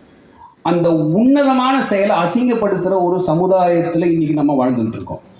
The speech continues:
இது ஒரு அவலம். உண்மையான போராட்டம்னா என்ன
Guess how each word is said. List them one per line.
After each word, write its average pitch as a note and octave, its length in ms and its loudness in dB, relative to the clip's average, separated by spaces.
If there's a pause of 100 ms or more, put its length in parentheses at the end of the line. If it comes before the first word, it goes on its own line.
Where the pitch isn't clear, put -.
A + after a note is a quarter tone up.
(2000)
இது D#3 160 2
ஒரு D#3 140 2
அவலம். D#3+ 600 -2 (3250)
உண்மையான C#4+ 800 2
போராட்டம்னா A3 800 0
என்ன G#3+ 640 0